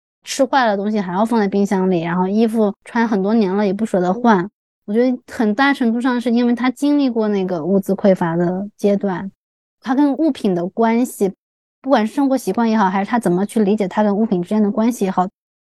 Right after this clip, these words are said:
可能跟现在的这种快消时代成长起来的年轻人是很不一样的。就是他们可能觉得这个衣服破了，我补一补再穿就好了，啊，冰箱坏了，我就再修一修，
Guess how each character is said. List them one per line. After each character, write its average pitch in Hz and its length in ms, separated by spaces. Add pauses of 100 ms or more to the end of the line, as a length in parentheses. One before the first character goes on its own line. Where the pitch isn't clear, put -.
(160)
可 - 120
能 196 140
跟 262 140
现 269 200
在 233 180
的 196 140
这 220 120
种 196 120
快 233 200
消 226 180
时 202 140
代 202 380
成 202 180
长 202 160
起 208 100
来 180 80
的 202 60
年 190 160
轻 214 160
人 208 100
是 214 60
很 180 220
不 196 120
一 185 100
样 180 240
的。 185 120
就 226 100
是 240 120
他 254 120
们 277 140
可 240 120
能 214 120
觉 208 80
得 208 140 (240)
这 262 100
个 247 60
衣 254 120
服 240 300
破 262 320
了， 214 100
我 190 140
补 190 200
一 202 60
补 220 140
再 214 160
穿 226 260
就 220 80
好 185 200
了， 180 180 (300)
啊， 180 100
冰 233 180
箱 262 180
坏 247 280
了， 185 160
我 185 80
就 202 140
再 214 220
修 247 280
一 233 60
修， 180 340